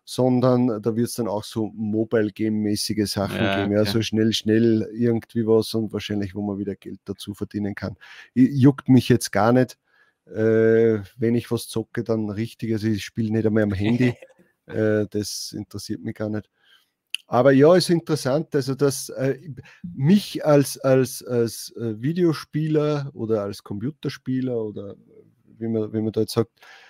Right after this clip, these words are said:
Speaker 1: äh, ich find das interessant, weil jetzt spiel ich seit fünfunddreißig Jahr-,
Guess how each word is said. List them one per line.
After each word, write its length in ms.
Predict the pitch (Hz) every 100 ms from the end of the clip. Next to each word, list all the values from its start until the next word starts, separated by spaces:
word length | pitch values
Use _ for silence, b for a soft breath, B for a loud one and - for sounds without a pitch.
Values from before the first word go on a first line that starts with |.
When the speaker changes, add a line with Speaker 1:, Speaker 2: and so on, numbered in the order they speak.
| B -
Speaker 1:
äh, 240 | 117 117 - _ _
ich 200 | - -
find 260 | 156 147 156
das 100 | 131
interessant, 920 | 139 135 127 117 - 117 156 - - - -
weil 180 | 123 127
jetzt 120 | -
spiel 220 | - 151
ich 160 | 143 -
seit 560 | 120 127 135 135 - _ _ _ _ _ _ _ _ _ -
fünfunddreißig 840 | 127 139 151 117 120 - 127 -
Jahr-, 320 | 110 120